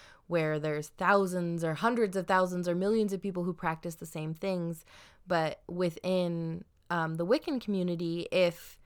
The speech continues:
you can imagine that all these groups are so different and they're so location-based, and they're also possibly staying in smaller groups due to, like, fear of being reprimanded for what they're practicing,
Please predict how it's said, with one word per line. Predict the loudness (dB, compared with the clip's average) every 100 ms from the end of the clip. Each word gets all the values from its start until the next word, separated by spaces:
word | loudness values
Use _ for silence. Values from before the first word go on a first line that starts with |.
| -6
you | -2 2
can | 2
imagine | 6 6 4 2
that | 2 2
all | 4 4
these | 4 0
groups | -2 -4 -2
are | -4
so | 0 0
different | 0 -2 -2 -4 -2
and | -2
they're | -4 0
so | 0
location-based, | 0 -2 -4 -6 -4 -4 -2 -2 -4 -6 -6
and | -2
they're | 0
also | 0 0 -2 -2 0 -2 -4 _
possibly | -2 0 2 0 -2 -2
staying | -2 -2 0
in | -4
smaller | -4 0 0 0
groups | -2 -4 -6 -8
due | -6 -4 -4
to, | -4 -4 -2
like, | -4 -8
fear | -14 -8 -4 -2 -2 -4 -4
of | -2 0 -2 -4 -10 -14 -18 -16 -8
being | -6 -6 -4
reprimanded | -4 -2 -2 -2 -2 -4 -6
for | -4
what | -4 -4
they're | -6
practicing, | -8 -8 -8 -10 -8 -8 -6 -8